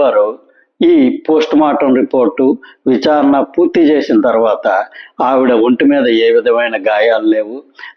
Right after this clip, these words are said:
అదేవిధంగా ఆవిడ లైంగిక దాడికి గురైంది అనే విషయం కూడా తప్పు అని తేల్చివేయడం జరిగింది. దీనితో పోలీసులు సిద్ధార్థ రెడ్డి మీద ఆత్మహత్య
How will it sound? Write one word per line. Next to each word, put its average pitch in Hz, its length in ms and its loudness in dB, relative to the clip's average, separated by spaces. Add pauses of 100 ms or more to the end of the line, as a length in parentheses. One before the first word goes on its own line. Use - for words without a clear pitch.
అదేవిధంగా 123 640 0 (480)
ఆవిడ 117 220 0 (2000)
లైంగిక 143 400 2 (100)
దాడికి 120 340 -2 (120)
గురైంది 127 440 2 (200)
అనే 123 160 0 (160)
విషయం 135 340 0
కూడా 120 180 0 (140)
తప్పు 117 320 -2 (460)
అని 135 180 2 (220)
తేల్చివేయడం 123 600 0 (120)
జరిగింది. 85 420 -8 (540)
దీనితో 349 380 2 (560)
పోలీసులు 160 460 2 (140)
సిద్ధార్థ 131 560 0
రెడ్డి 107 320 -2
మీద 90 180 -4 (1300)
ఆత్మహత్య 156 420 -2